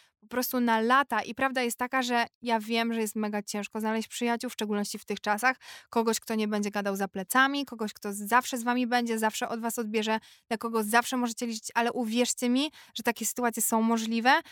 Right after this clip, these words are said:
Mi też kiedyś było bardzo ciężko nawiązać takie znajomości, bo przeważnie jednak te relacje moje z przyjaciółmi były płytkie, dopóki nie spotkałam mojej obecnej przyjaciółki i mojej jeszcze jednej przyjaciółki, którą poznałam za granicą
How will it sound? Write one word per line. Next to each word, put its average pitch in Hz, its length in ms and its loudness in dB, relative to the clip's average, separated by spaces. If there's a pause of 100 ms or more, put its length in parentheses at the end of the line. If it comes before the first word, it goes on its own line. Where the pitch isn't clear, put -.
(180)
Mi 233 120 0
też 254 260 0
kiedyś 240 420 0
było 208 520 0
bardzo 220 420 2
ciężko 220 380 -6
nawiązać 208 380 -6
takie 208 240 -12
znajomości, 202 600 -6
bo 196 260 -4
przeważnie 208 560 -4
jednak 196 300 -6
te 202 100 -8
relacje 196 360 -4
moje 190 400 -4
z - 100 -10
przyjaciółmi 196 460 -4
były 185 160 -4
płytkie, 233 380 0 (380)
dopóki 233 360 -2
nie 208 100 0
spotkałam 208 380 -4
mojej 202 200 -4
obecnej 233 360 -2
przyjaciółki 269 580 -2 (240)
i 254 100 2
mojej 269 240 4
jeszcze 262 240 -2
jednej 302 320 0
przyjaciółki, 226 560 -2
którą 240 260 -2
poznałam 226 680 2 (200)
za 226 140 -4
granicą 220 600 -4